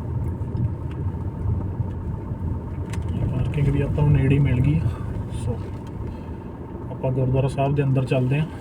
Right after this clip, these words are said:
ਤੁਹਾਨੂੰ ਦਰਸ਼ਨ ਕਰਵਾਉਂਦੇ ਹਾਂ। ਪਲੀਜ਼ ਮੇਰਾ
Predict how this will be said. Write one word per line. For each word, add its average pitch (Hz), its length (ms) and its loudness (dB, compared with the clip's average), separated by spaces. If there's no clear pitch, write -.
ਤੁਹਾਨੂੰ 131 240 2
ਦਰਸ਼ਨ 139 360 2
ਕਰਵਾਉਂਦੇ 135 420 4
ਹਾਂ। 160 60 0
ਪਲੀਜ਼ 143 220 6
ਮੇਰਾ 156 160 6